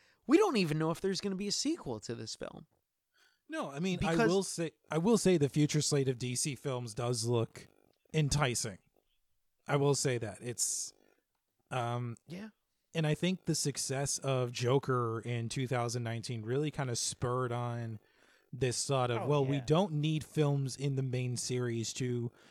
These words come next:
Speaker 2: be successful. And I feel like that kinda gave people the freedom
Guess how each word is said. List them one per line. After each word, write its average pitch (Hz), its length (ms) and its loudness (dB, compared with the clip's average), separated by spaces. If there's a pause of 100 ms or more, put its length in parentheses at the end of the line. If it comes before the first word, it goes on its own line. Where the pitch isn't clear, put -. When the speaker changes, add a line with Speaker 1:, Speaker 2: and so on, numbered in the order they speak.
(160)
Speaker 2:
be 123 180 -4
successful. 120 640 0
And 113 100 -2
I 113 60 0
feel 147 200 2
like 120 300 0
that 143 300 -4
kinda 151 260 -2
gave 120 640 -4 (720)
people 139 420 2
the 123 100 0
freedom 135 840 0